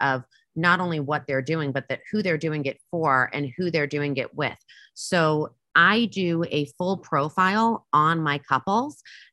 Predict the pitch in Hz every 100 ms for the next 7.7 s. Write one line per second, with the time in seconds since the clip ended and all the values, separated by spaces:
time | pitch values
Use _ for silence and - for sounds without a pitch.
0 | - 170 160 160 160 160 - 156 156 143
1 | - 170 175 - - 147 135 - 131 135
2 | - - 208 214 233 - 156 135 147 120
3 | 156 156 - 180 175 175 - 139 135 135
4 | _ _ _ - 226 220 185 143 135 135
5 | _ _ 143 156 165 185 180 156 143 139
6 | 135 135 127 127 - 151 135 180 - 185
7 | 165 151 147 - 143 131 127